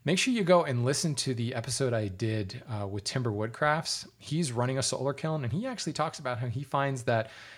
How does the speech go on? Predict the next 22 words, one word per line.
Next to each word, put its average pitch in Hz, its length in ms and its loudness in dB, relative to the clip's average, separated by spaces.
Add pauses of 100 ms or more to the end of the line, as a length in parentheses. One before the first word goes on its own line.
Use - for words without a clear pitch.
that 123 180 0
solar, 139 800 4
um, 95 400 -2 (840)
excuse 131 240 0
me, 113 100 2
the 101 120 -4
solar 151 320 4
kiln 117 440 2 (480)
may 127 220 4
not 170 160 6
even 127 140 2
be 120 80 -2
possible 151 420 2
to 104 80 -4
case 98 300 -4
harden 101 240 -2
because 120 400 0
of 113 80 0
the 110 60 0
nighttime 107 720 -2
cooling 110 420 -2
cycle. - 480 -10